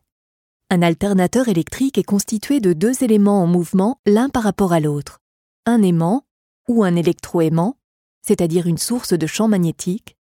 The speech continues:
un fil conducteur, le plus souvent une bobine. Dans le référentiel terrestre, l'élément mobile d'un alternateur électrique est appelé le rotor et l'élément fixe est appelé le stator. Phénomène d'induction électromagnétique.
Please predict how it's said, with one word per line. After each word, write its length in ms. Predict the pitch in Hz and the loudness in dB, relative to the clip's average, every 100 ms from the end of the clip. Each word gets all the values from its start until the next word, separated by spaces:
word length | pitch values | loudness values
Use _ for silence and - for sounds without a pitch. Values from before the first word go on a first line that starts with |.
| _ - | _ -4
un 80 | 180 | -4
fil 280 | - 285 | -2 -4
conducteur, 720 | - 214 196 165 180 165 208 _ _ _ _ - | -2 -2 -2 -4 -2 -2 -4 _ _ _ _ -2
le 160 | 208 | -2
plus 180 | 277 254 | -2 -4
souvent 380 | - 247 240 285 - | -2 -2 -2 -4 -2
une 140 | 254 | 2
bobine. 520 | 196 180 147 147 143 - _ _ _ _ - | 2 2 0 -6 -8 -12 _ _ _ _ -4
Dans 200 | 180 247 | 0 2
le 100 | 285 | 2
référentiel 720 | 233 220 214 180 180 - 175 | 0 0 0 -2 -2 0 0
terrestre, 600 | - 165 160 214 - - _ _ | 0 -2 -2 -2 -6 -12 _ _
l'élément 460 | 214 240 269 262 262 | 0 2 2 2 4
mobile 400 | 208 190 226 196 | 4 4 0 0
d'un 160 | 165 | 0
alternateur 640 | 170 185 220 208 196 208 190 | 0 0 0 0 0 -2 -2
électrique 580 | 170 - - 262 - - | -2 -4 -6 -6 -8 -4
est 120 | 220 | -2
appelé 360 | 233 226 262 294 | -2 -2 0 2
le 100 | 190 | 2
rotor 600 | 165 208 - 175 170 - _ _ _ - | 2 0 0 -2 -2 -6 _ _ _ -2
et 100 | 269 | 0
l'élément 420 | 262 233 202 180 | 2 4 4 2
fixe 400 | 175 - 208 - - | -2 -6 -6 -8 -4
est 140 | 240 240 | -2 0
appelé 340 | 233 240 277 | 0 0 0
le 140 | 202 | 0
stator. 720 | 160 - 190 - 160 143 - _ _ _ _ _ _ _ _ _ _ _ _ - | -2 -2 -4 -2 -4 -4 -12 _ _ _ _ _ _ _ _ _ _ _ _ -18
Phénomène 580 | - 262 269 247 196 | -4 0 2 4 4
d'induction 540 | 175 170 160 - - 277 | 2 2 0 -2 0 2
électromagnétique. 1080 | 220 208 - 202 180 165 - 165 143 - | 2 0 0 2 2 0 -2 -6 -8 -10